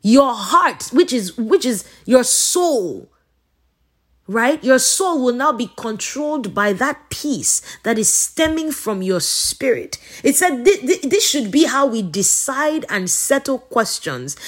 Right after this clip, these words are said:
that arise in our daily lives,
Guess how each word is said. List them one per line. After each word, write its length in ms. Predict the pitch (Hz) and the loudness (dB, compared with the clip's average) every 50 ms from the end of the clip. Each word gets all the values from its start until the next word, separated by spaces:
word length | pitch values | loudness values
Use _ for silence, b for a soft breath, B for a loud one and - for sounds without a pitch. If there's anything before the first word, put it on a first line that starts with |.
| B B B | B B B
that 120 | 240 233 | 0 2
arise 760 | 220 208 208 202 196 202 208 247 294 277 269 226 208 196 180 170 | 2 2 2 0 0 0 0 0 0 0 0 -2 -4 -4 -4 -4
in 120 | 190 185 | -4 -4
our 140 | 180 175 175 | -2 -2 -2
daily 360 | 170 143 220 233 233 226 226 | -2 -2 -2 -2 0 -2 -2
lives, 580 | 196 180 156 120 123 113 - - - - - | -2 -4 -4 -6 -8 -8 -8 -8 -8 -8 -10